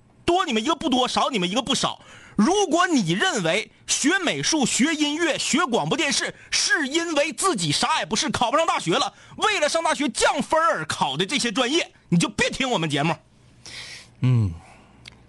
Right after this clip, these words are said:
Speaker 2: 做这种类型的工作啊，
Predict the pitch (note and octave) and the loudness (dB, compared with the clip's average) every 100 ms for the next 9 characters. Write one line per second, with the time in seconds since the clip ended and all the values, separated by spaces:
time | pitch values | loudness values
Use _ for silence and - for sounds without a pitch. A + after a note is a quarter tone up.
0 | - - - - A#3 F#3+ C#3+ G3+ B2 F2+ | -20 -20 -20 -2 2 2 2 0 0 -2
1 | F#2 A2+ G2 F#2 F#2+ - F#2 F#2+ F#2+ E2 | -2 -2 -2 -4 -4 -2 -2 2 0 0
2 | F2 E2 | -2 -2